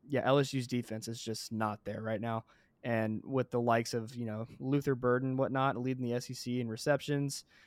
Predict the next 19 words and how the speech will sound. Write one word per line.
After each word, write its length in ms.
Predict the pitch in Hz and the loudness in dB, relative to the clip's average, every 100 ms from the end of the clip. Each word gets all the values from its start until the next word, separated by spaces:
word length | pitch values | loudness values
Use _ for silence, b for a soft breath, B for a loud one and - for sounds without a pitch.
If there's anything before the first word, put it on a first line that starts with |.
| _ _ | _ _
um, 500 | 117 113 107 120 - - _ _ _ _ _ _ _ _ _ _ _ - | 0 0 0 -4 -10 -14 _ _ _ _ _ _ _ _ _ _ _ 2
I 120 | 147 | 4
still 260 | - 160 | 6 4
think 240 | 143 151 131 | 6 2 2
Luther 200 | 139 127 | 0 0
Burden 280 | 123 131 127 | 2 2 2
could 80 | |
have 140 | 127 117 | 0 0
a 40 | |
field 300 | - 127 123 | 0 0 0
day, 240 | 120 113 107 | 0 -2 -2
but 220 | 120 117 | 0 0
I 100 | 107 | 0
just 280 | 123 135 - | -4 -8 -12
also 360 | - 127 120 123 | -4 -2 -2 -4
think 240 | 117 123 | -4 -4
L 140 | 104 120 | -2 -2
S 120 | 117 | -2
U's 220 | 123 120 | -4 -6